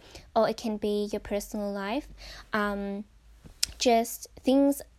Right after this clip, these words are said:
in aspects of your life that you feel like you wanna focus on. Um, definitely put that time thinking about it, and, um,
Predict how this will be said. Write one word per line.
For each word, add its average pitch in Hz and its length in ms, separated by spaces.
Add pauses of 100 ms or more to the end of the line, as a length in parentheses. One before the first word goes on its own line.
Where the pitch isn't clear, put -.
(140)
in 233 220
aspects 220 440
of 226 140
your 220 120
life 208 260
that 214 180
you 214 120
feel 214 240
like 220 220
you 214 100
wanna 202 240
focus 202 500
on. 220 300 (340)
Um, 202 340
definitely 220 880 (400)
put - 180
that 240 160
time 214 380 (220)
thinking 214 380
about 202 400
it, 208 280
and, 202 520 (420)
um, 208 400